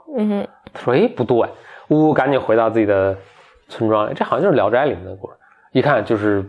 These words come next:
Speaker 2: 物是人非，就是已经什么两百年了，已经。
Speaker 1: 嗯。
Speaker 2: 嗯，你，你记得咱们看那个《星际穿越》那个，那个电影，就是
Speaker 1: 啊，对，
Speaker 2: 他们下去，
Speaker 1: 对，对。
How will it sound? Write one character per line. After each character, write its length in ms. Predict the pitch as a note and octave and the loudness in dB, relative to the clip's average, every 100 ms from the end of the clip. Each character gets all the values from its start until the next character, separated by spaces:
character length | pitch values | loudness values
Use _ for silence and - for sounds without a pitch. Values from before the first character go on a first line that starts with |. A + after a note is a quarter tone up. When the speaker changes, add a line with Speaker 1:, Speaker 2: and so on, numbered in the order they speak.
| - | 0
Speaker 2:
物 160 | C3+ | 0
是 140 | A#2+ A2 | 2 0
人 180 | F#2 G2 | -2 -2
非， 280 | A2 G#2+ | 0 2
就 140 | G#2 G2+ | 0 -2
是 80 | G2 | -2
已 60 | |
经 260 | G2 A2+ A2+ | 0 0 0
什 60 | |
么 220 | G#2+ G#2+ G#2+ | 0 0 0
两 160 | G2+ | 0
百 80 | G2+ | -2
年 120 | F2 | -4
了， 140 | F2+ G2 | -8 -10
已 60 | F#2+ | -12
经。 120 | F#2 - _ _ _ _ | -16 -20 _ _ _ _
Speaker 1:
嗯。 360 | E4+ B3+ C#4 D4 - - _ - G2 | -2 0 2 0 -4 -18 _ -18 -12
Speaker 2:
嗯， 160 | F#2+ - - - - | -12 -14 -20 -18 -6
你， 120 | D#3+ - | -6 -2
你 120 | D3+ | -2
记 160 | C3+ B3 | 0 2
得 140 | F#3 B2+ - | 2 0 -6
咱 160 | C3+ C#3 | -2 0
们 80 | F#3 | -2
看 320 | - - F#3+ | -2 0 2
那 160 | E3+ C#3 | 4 2
个 600 | C#3 A#2 A2 G#2 G2+ G2+ - _ _ _ _ _ _ _ _ _ _ _ _ | 0 2 2 2 -2 -4 -16 _ _ _ _ _ _ _ _ _ _ _ _
《星 320 | - - F3 F#3+ | -20 -2 0 2
际 160 | D3+ | 0
穿 240 | - - F#3 | -2 0 2
越》 200 | F#3+ G#2+ | 2 2
那 120 | G2+ | -2
个， 60 | |
那 100 | G2+ | -6
个 80 | G2+ | -8
电 140 | G2+ G#2 | -12 -14
影， 120 | A2 | -4
就 120 | B2 | -4
是 60 | - | 0
Speaker 1:
啊， 320 | G3 A3+ A3 | 0 2 0
对， 60 | G#3+ | 0
Speaker 2:
他 160 | F3 | 0
们 120 | E3+ | 2
下 300 | D#3 F3+ C#3+ | 2 0 0
去， 60 | A2 | 2
Speaker 1:
对， 100 | B2+ | 2
对。 180 | A2+ | 2